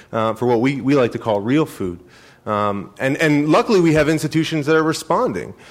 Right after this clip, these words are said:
Um, at U C Davis, Tom Tomich and the folks at the, uh, A S I, I mean, are building a whole new sustainable agriculture, uh, uh, programs for study. At U C Santa Cruz, the Center for Agroecology and Sustainable Food Systems, it's, it's happening.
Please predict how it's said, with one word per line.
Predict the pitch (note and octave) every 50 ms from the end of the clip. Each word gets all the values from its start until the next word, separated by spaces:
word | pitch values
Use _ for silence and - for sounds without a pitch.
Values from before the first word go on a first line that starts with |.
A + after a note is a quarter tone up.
| - _ -
Um, | A#2 A2+ A2+ A2 G#2+
at | - C3 C#3+ D#3 D3+
U | E3+ E3 D#3+
C | D#3+ - E3
Davis, | C3 - E3 G#3 A#3 - F#2+ C#2+ -
Tom | - - C#3+ D3+ C#3+
Tomich | - - E3+ F#3+ F3 B2 A2+ -
and | A#2+ A#2
the |
folks | A2 - C3 B2+ B2+ - C3
at | B2 A#2+ A#2+
the, | - A#2+ A#2+ A#2+ A#2+ A2+ -
uh, | - G#2+ A2+ A2+ A2+ A2 - -
A | B2+ B2+ C3
S | B2 - E3
I, | F3 F3+ A#2+ G2 - - - - -
I | B2 B2+
mean, | C3 C#3
are | C3+ C3
building | B2 A2+ D3 E3 D#3 D#3+ D#3 D3
a | C#3
whole | C3 C#3+ D3
new | D3 C3
sustainable | - C3+ - - D3+ D3 C#3+ C#3 -
agriculture, | A#2+ B2+ C#3 D3 B2 - - C#3+ C#3 - - C#3 C3+ C3 C3+
uh, | - A#2 A#2+ B2 B2 B2 B2 - - - - - -
uh, | B2 A#2
programs | - - - D3+ F3 F3 D#3+ A#2+ G2 F#2+ G2+ -
for | - - G#2+
study. | G2 - - - - D3 D#3+ C#3 G#2 F2+ F#2
At | F#2+ F2
U | B2 B2+
C | B2 - C#3+ B2+
Santa | - - D3 D#3+ E3+
Cruz, | D#3 - A#2+ A2 F#2+
the | -
Center | - B2+ B2 A#2
for | A#2+ - A2+ A2
Agroecology | F#2+ A2+ B2 A#2+ A#2 - B2+ A#2+ B2 B2 A2+ B2+ B2
and | A#2+ A2+ A2+
Sustainable | - - - - B2+ B2+ B2+ A#2+
Food | A2+ - D#3 F3
Systems, | E3+ B2+ - A2 G2+ G#2+
it's, | A#2 - - - - - -
it's | C3 - -
happening. | - F3+ A3 B3+ - E3 C#3 C3 B2